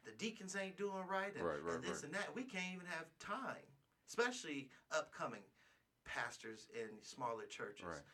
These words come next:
Speaker 1: because when you open up the church, you everybody.
Speaker 2: Right.
Speaker 1: You usher, you, you the treasurer, you the
Speaker 2: Mm-hmm.
Speaker 1: secretary, you everything. And it's real big with the unchurched, because now finding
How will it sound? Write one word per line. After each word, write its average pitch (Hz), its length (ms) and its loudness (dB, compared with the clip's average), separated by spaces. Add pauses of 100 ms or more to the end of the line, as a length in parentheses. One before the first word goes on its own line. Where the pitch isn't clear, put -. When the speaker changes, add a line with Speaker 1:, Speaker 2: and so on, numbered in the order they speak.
(140)
Speaker 1:
because 123 420 -2
when 127 240 -4
you 180 400 -4 (220)
open 151 340 2
up 131 180 -4
the - 60 -12
church, 143 340 -2
you 165 100 -2
everybody. 85 340 -2 (280)
Speaker 2:
Right. 82 220 0
Speaker 1:
You 78 160 -8
usher, 139 380 2
you, 113 260 -8 (300)
you 113 180 -6
the 110 140 -6 (180)
treasurer, 139 640 -4
you - 160 -10
the 113 80 -2
Speaker 2:
Mm-hmm. 113 80 2
Speaker 1:
secretary, 113 720 0
you 127 160 -4 (100)
everything. 131 440 -6 (580)
And 135 400 0
it's 135 220 -4 (800)
real 170 300 2 (100)
big 170 400 -2
with 135 180 -4 (260)
the - 200 -2
unchurched, 147 480 -2
because 123 400 -2
now 143 420 0 (1400)
finding 220 380 2